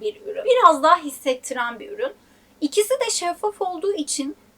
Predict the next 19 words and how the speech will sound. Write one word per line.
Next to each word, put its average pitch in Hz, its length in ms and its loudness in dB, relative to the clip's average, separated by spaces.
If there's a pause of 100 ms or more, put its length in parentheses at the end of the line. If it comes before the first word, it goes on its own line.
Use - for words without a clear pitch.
çok - 320 -4
büyük 320 200 -6
farklar 339 460 -2
yok 285 260 -4
aralarında. 208 560 -6
Yani 254 300 0
dudaktaki 339 500 0
duruşları 320 540 -4
bence 320 340 4
neredeyse 339 600 -2 (500)
birebir 349 400 2
aynı. 262 380 4
Moa 415 420 4
biraz 339 300 4
daha 302 300 6
ağdalanıyor. 269 580 0 (2000)
Şimdi 440 280 -8
pembeleri 302 520 4
gösteriyorum. 349 680 -4